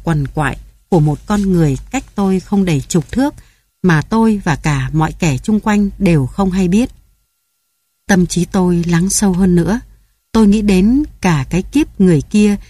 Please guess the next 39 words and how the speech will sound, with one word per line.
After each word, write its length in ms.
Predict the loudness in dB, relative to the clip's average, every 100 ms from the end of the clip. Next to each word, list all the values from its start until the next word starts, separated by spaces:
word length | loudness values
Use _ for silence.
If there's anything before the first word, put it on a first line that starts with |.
| _ -6
chắc 160 | -4
chỉ 140 | 0 0
toàn 340 | 0 -2 0
những 140 | 0 0
sự 240 | -2 -2
đầy 240 | -2 0 0
đọa. 340 | -2 -2 -4 -14 _ _ _ _ -2
Cái 140 | -2
kiếp 340 | 0 -2 -2 -2
làm 240 | 0 0
thân 280 | 0 0 2
đàn 200 | 0 0
bà, 340 | -2 -2 -4
không 220 | -2 -2 0
chồng 260 | 0 0 0
con, 280 | 0 0 -2 -12 _ _
không 200 | 0 0
thân 200 | 0 0
thích, 200 | 0 -4 -6 _ _ _ _
đâu 240 | 0 0 0
có 160 | -2
kẻ 340 | -4 -2 -2 -2
thân 220 | 2 4
mến 280 | 4 4 2 -2 -2
và 300 | -2 0 -4 -2
quê 200 | 2 2
hương, 320 | 2 2 2 -4 -14 _ _ _
gia 140 | 0 2
đình 280 | 2 2
mình 240 | 4 2 0 -6 -20 _
và 100 | -4
tất 300 | -2 -6 -4
cả 240 | -4 -4 -4
sự 240 | -4 -2 0
no 140 | -2
ấm 300 | 0 0 0
chỉ 200 | -2 -4
trông 260 | -2 -2 -2
cậy 220 | -4